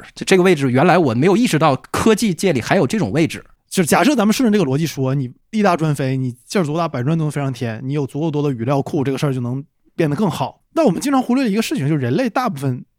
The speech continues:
Speaker 1: 有相当多的知识是完全没有在互联网上的。这个事情其实是我最近这段特别，特别深的感触，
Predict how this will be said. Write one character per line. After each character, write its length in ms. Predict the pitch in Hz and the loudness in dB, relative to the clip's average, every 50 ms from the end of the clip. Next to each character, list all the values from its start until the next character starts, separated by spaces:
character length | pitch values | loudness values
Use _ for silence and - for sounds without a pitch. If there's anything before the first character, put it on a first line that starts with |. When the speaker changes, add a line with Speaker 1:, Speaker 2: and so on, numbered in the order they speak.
| _ | _
Speaker 1:
有 140 | - 131 131 | -8 -8 -2
相 140 | - 254 262 | 0 2 2
当 100 | 233 214 | 4 2
多 100 | 190 180 | 2 2
的 80 | 175 160 | 0 0
知 160 | - 165 170 | 0 -2 -2
识 120 | 156 185 | -2 -2
是 40 | 151 | -2
完 140 | 117 123 156 | -4 -4 -4
全 100 | 185 185 | -2 -2
没 60 | 165 | -2
有 60 | 160 | -2
在 60 | - | -4
互 100 | 175 - | -4 -4
联 60 | 143 151 | -4 -4
网 160 | 156 - 127 | -6 -8 -12
上 100 | 131 131 | -16 -16
的。 80 | 156 - _ _ _ _ _ - - - - _ | -18 -20 _ _ _ _ _ -20 -20 -20 -20 _
这 160 | - 359 370 | 2 2 4
个 100 | 277 220 | 4 4
事 180 | 180 - 240 185 | 2 2 0 0
情 160 | 143 131 147 | 0 0 0
其 140 | 160 - 170 | 0 2 2
实 80 | 185 165 | 2 2
是 80 | 220 | 0
我 180 | 214 147 120 123 | 0 -2 -4 -6
最 180 | - - 220 | -4 -2 0
近 140 | 220 233 190 | 0 2 2
这 100 | 196 190 | 0 0
段 240 | 180 185 170 156 - - _ | 0 0 0 -2 -4 -8 _
特 280 | - - - 302 254 170 | -12 -6 0 2 2 4
别， 140 | 139 135 - | 2 0 -2
特 100 | - 156 | -2 -2
别 80 | 147 | -2
深 140 | 139 - 135 | 0 0 -2
的 80 | 123 127 | -2 -2
感 160 | 127 117 120 | -4 -6 -8
触， 220 | 110 - 117 - | -10 -12 -12 -12